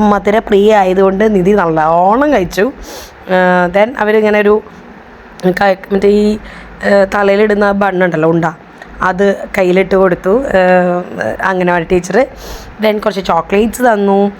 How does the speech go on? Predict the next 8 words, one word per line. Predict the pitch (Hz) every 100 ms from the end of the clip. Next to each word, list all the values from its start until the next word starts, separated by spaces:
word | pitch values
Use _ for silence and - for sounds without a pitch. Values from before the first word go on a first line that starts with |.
| - - - 185
എനിക്ക് | 185 233 269
കുറച്ച് | 214 220
ചോക്ലേറ്റ്സ് | 202 196 190 208
തന്നു. | 196 185 190 180
അതിന് | 190 285 -
ശേഷം | 190 175 175 202 220 - - - - - 208
ഞാൻ | 196 196 196 196 202 202 190
ദേവയുടെ | 214 208 196